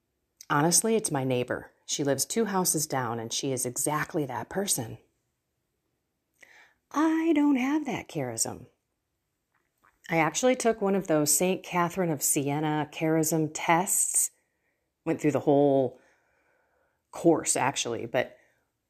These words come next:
I think hospitality was, like, a one, maybe a two <laughs> out of twelve on my list. It's clearly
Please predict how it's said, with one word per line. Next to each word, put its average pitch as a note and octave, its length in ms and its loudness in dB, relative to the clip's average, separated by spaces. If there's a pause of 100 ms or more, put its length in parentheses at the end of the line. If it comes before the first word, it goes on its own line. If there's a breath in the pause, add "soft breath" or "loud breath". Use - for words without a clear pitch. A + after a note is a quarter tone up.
(220)
I D#3+ 80 -8
think - 520 0
hospitality F#3+ 800 0
was, E3+ 180 0
like, D3+ 160 -4
a C3+ 60 -4
one, A3+ 600 4 (1900)
maybe C#4 320 6
a E4+ 60 4
two F4+ 560 4 (580)
<laughs> - 1120 0
out A3 240 4
of G#3+ 180 4
twelve A#3+ 500 6 (640 soft breath)
on G3+ 180 -2
my F#3+ 140 2
list. G#3 300 2
It's - 140 -4
clearly C4+ 840 2